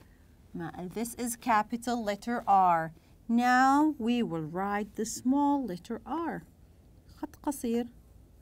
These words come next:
ثم خط منحني بهذا الشكل.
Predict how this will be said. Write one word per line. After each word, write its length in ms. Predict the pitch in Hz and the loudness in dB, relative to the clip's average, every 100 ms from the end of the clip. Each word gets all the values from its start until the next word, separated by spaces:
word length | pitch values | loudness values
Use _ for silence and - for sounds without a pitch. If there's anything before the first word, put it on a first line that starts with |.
| - | -4
ثم 160 | 247 196 | -2 -2
خط 260 | - 220 226 - - - - - - _ - - - - - - - - | -4 -8 -8 -20 -20 -20 -20 -20 -20 _ -20 -20 -20 -20 -20 -20 -20 -4
منحني 460 | 254 214 196 185 185 | -2 -2 -4 -8 -8
بهذا 300 | 160 160 196 | -10 -12 -12
الشكل. 400 | - 240 - | -10 -12 -12